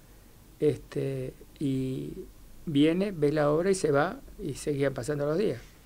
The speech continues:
Y llaman por teléfono dos días después para decirnos si podíamos ir temprano, que venían a sacar fotos para la revista. Bueno, fuimos temprano, hicimos la foto para la revista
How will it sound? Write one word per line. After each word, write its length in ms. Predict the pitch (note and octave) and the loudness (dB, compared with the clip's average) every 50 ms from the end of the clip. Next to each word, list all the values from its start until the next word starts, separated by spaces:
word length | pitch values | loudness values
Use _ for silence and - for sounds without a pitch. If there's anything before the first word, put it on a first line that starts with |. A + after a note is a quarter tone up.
| - - - - - - - - - - - - - - - - - - - - - - - - - - - - | -20 -20 -20 -20 -20 -20 -20 -20 -20 -20 -20 -20 -20 -20 -20 -20 -20 -20 -20 -20 -20 -20 -20 -20 -20 -20 -8 -4
Y 440 | D#3+ C3 C3 B2+ B2 B2 B2 B2 A#2+ | -2 -2 0 2 2 2 2 0 0
llaman 420 | - - C#3+ C#3 C#3+ D3 C#3 C3 | 2 4 4 4 4 4 0 0
por 120 | D3+ C#3 C3+ | -2 -2 0
teléfono 960 | - C#3+ D3 D#3 D3+ - D#3 D3+ C#3+ C#3 C3+ C3+ B2+ B2+ C3 - - - - - | 2 4 4 4 2 4 2 2 2 2 0 0 0 -2 -2 -4 -6 -10 -12 -12
dos 220 | G#3 D#3 D3 C3+ | -4 -2 0 2
días 220 | C3+ D3 D3+ D3 C#3+ | 4 4 4 4 4
después 540 | C#3+ C3+ B2+ - E3+ D#3+ F3 G3 F#3+ - - - - - - - - - - - - | 2 0 0 2 4 4 4 4 0 -6 -14 -20 -20 -20 -20 -20 -20 -20 -20 -8 -2
para 160 | D3+ D3 C3+ | 0 2 2
decirnos 360 | C3+ C3 - D#3+ D#3 D3+ - | 2 2 2 2 2 2 2
si 80 | D3+ D3 | 0 2
podíamos 440 | D3 D3 D3 D3 C#3+ C#3+ C#3 - D3+ | 4 4 4 4 4 2 -2 0 -2
ir 120 | D3 D3 | -2 0
temprano, 420 | - C#3+ C3+ C3 D3 D3+ D#3+ F3+ D#3 | 0 -2 0 0 0 0 0 0 0
que 100 | D#3+ D3+ | 0 0
venían 240 | D3 C#3+ D3 D#3 | 0 0 0 -4
a 40 | D3 | -4
sacar 280 | - - C3 C#3 C3+ C3+ | -6 -4 -2 -2 -2 -2
fotos 260 | - D#3 C#3+ C#3 B2+ | -2 -4 -4 -4 -6
para 160 | - D3 C3+ | -6 -6 -6
la 140 | C#3 C#3 C3 | -4 -6 -6
revista. 440 | C3 C#3 C#3+ C#3 C3 - - - - - - - - - - - - - - - - - - | -6 -6 -6 -6 -8 -10 -16 -20 -20 -20 -20 -20 -20 -20 -20 -20 -20 -20 -20 -20 -20 -10 -2
Bueno, 240 | - - C3+ B2+ B2+ | 0 0 0 0 -4
fuimos 320 | - - D3+ C3 B2+ B2 | -6 -6 -6 -4 -4 -6
temprano, 400 | - C#3 C3+ B2+ D3 D3 D3 D3 | -6 -8 -6 -4 -2 -2 -2 -2
hicimos 260 | D3 C#3+ - C3+ C3 C3+ | -4 -6 -6 -8 -6 -8
la 80 | C3+ | -6
foto 220 | A#2+ D3 - - C#3+ | -8 -8 -8 -8 -8
para 160 | - C#3+ C#3+ | -8 -6 -6
la 140 | C#3+ D3 D3 | -4 -4 -2
revista 460 | E3 F3 F#3 F3+ F3+ - - G#3 | 0 0 0 0 -2 -4 -6 -8